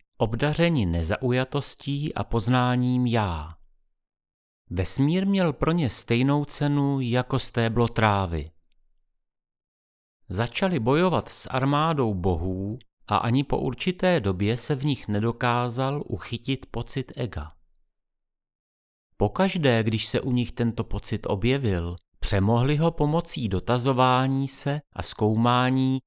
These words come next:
kdo jsem já. Neměli strach ze smrti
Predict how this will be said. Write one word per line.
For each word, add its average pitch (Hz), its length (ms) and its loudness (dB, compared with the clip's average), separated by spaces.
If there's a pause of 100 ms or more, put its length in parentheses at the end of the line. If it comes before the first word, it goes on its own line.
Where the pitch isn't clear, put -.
kdo 107 260 2
jsem 120 420 0
já. 87 460 -2 (1500)
Neměli 131 440 2
strach 127 360 -2
ze 85 180 -2
smrti 120 760 -2